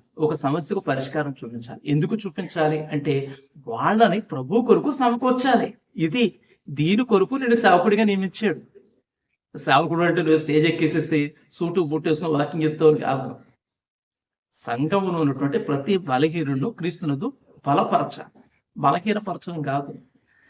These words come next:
మందను కనికరించకుండా చీల్చివేయడం కాదు, తోడేళ్ళక. నీ పని ఏంటంటే సంఘాన్ని బలపరచు. కాబట్టి వారి కొరకు ప్రార్థన చేయాలి. చూడండి, సౌలును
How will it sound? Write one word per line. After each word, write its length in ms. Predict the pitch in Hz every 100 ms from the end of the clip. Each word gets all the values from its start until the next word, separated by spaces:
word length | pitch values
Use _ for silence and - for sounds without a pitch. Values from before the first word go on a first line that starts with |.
| _ _ _ -
మందను 380 | 147 185 214
కనికరించకుండా 800 | 202 156 170 196 196 202 196 190
చీల్చివేయడం 680 | 190 165 170 165 208 208 208
కాదు, 300 | 185 175 170
తోడేళ్ళక. 480 | 156 160 180 165 - - _ _ _ _ _ _ _ _
నీ 140 | 151 143
పని 300 | - 127 156
ఏంటంటే 600 | 156 156 - 127 127 131 - _
సంఘాన్ని 580 | - 123 135 131 139 277 - _ _ -
బలపరచు. 580 | 123 - - - - _ _ _ _ _ _ _ _ _ _
కాబట్టి 220 | 165 151
వారి 180 | 151 147
కొరకు 440 | 156 151 127 135 135 135 135
ప్రార్థన 380 | 151 127 120 120
చేయాలి. 460 | 110 - - - - _ _ _ _ _ _ _ _ _ _
చూడండి, 500 | _ - 208 185 170
సౌలును 540 | 175 - 151 185 208